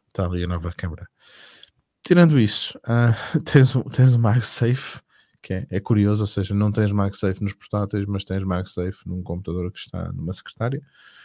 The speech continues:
Ahm, e utilizam a mesma porta, eh,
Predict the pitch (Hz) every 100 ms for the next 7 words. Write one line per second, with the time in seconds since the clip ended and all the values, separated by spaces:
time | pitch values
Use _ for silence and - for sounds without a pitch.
0 | - - - _ _ - 127 123 123 123
1 | 123 120 - 120 120 123 120 113 117 110
2 | 101 110 - 113 107 110 104 - 107 101
3 | 90